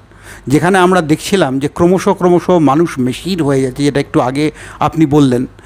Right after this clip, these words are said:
এবং তার সাথে সাথে যদি অগাস্টা বয়েলের আমরা Theatre of Resistance-ও দেখি,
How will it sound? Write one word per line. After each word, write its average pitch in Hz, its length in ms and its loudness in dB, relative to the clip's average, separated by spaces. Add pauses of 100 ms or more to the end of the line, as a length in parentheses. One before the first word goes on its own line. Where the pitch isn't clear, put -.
(180)
এবং 202 180 2
তার 175 180 0
সাথে 208 260 -2
সাথে 208 220 0
যদি 202 160 0
অগাস্টা 156 560 0
বয়েলের 156 520 2 (140)
আমরা 160 300 4 (120)
Theatre 160 300 2
of 147 300 0
Resistance-ও 165 720 0
দেখি, 135 380 -4